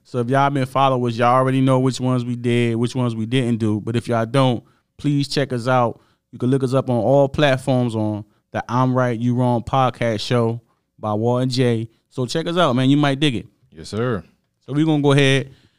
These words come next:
Speaker 1: and jump into it. So we gotta flip the disc. It's our own little thing. We don't flip a coin, we flip a disc. Again, remember, remember, y'all, this is the battle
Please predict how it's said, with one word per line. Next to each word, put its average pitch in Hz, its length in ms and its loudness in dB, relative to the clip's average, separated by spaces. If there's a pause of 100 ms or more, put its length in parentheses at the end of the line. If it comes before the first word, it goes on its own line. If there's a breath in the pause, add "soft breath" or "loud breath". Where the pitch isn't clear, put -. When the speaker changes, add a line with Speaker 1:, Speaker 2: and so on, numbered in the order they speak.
(420 soft breath)
Speaker 1:
and 123 640 0 (240)
jump 131 240 0
into 143 400 2
it. - 200 -4 (640)
So 123 480 0 (160)
we 131 80 -8
gotta 123 220 0
flip - 240 -8
the 160 80 -6
disc. 143 440 -2
It's 120 140 -10
our 139 240 0
own 143 180 2
little 143 140 2
thing. 135 300 0
We 131 80 2
don't 135 100 2
flip 139 220 -4
a 143 40 -2
coin, 139 240 0
we 131 80 0
flip 131 240 -6
a 135 40 -6
disc. 123 400 -2 (580)
Again, 127 340 0
remember, 135 460 2
remember, 139 360 2
y'all, 120 200 2
this 123 160 -2
is 131 80 -6
the 127 100 -4
battle 120 540 -2